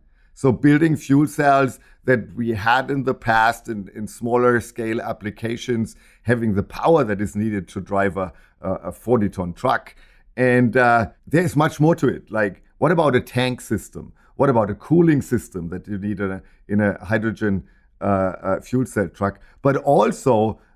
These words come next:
the focus on the infrastructure. And infrastructure is a major portion for electrification for battery electric vehicles, but also a major impact on the infrastructure for hydrogen fuel cell. And, uh,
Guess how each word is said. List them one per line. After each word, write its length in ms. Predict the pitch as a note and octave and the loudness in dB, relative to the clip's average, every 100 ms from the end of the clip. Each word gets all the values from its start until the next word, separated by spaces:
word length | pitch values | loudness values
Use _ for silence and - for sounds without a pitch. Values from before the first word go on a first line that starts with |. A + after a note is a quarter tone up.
| - | -4
the 100 | A#2+ | -4
focus 480 | - C#3 D3+ D#3 A2 | 2 0 2 0 0
on 180 | B2+ B2+ | 0 0
the 160 | B2+ | -2
infrastructure. 760 | C3+ - C3 - - - - - _ _ _ _ _ _ - | -4 -6 -8 -10 -16 -16 -18 -20 _ _ _ _ _ _ -2
And 140 | C3 | 2
infrastructure 720 | F3+ G3 F3+ E3+ - D3 - C3+ | 4 4 2 0 0 -2 0 0
is 240 | B2 A#2 | 0 2
a 60 | A#2+ | 2
major 640 | A#2+ B2+ C3 E3 D#3+ C#3+ | 4 4 4 4 2 -4
portion 480 | - C3 B2+ C3+ A#2 | -4 -2 -2 -2 -4
for 240 | - A2+ | -6 -10
electrification 920 | G#2+ A2+ - A#2 G#2+ - C#3+ E3 D3 | -10 -12 -8 -8 -8 -4 -2 -2 -6
for 140 | - A2+ | -6 -4
battery 400 | A2 G#2+ A2+ G2+ | -2 -2 -4 -6
electric 400 | F2 F#2+ C#3 C3+ | -10 -12 -12 -10
vehicles, 520 | C#3+ D3 D#3+ D#3+ - _ _ - | -6 -6 -4 -8 -10 _ _ 0
but 240 | B2 - | 0 0
also 500 | - C3+ F3+ F3 D3 | 0 2 4 4 2
a 80 | A#2 | 4
major 840 | A2+ A#2+ A#2+ B2+ D3+ A#2+ B2+ G#2 - _ _ _ | 4 4 4 4 2 2 0 0 -8 _ _ _
impact 600 | D3 E3 E3 C3+ B2 A#2 | 0 0 2 2 2 0
on 180 | - A2+ | -2 -2
the 120 | A2 | -2
infrastructure 720 | A2 C3+ C3 A2+ - A2 - | -2 -6 -4 -6 -6 -8 -8
for 140 | G2 F#2 | -10 -4
hydrogen 460 | G2 F2+ F2 F#2 | -4 -6 -10 -14
fuel 280 | E2+ F2 F2+ | -12 -12 -14
cell. 400 | F2 - - - _ _ _ _ _ | -14 -16 -16 -18 _ _ _ _ _
And, 300 | A#2+ C3 C3+ | 2 4 4
uh, 180 | C#3 | 4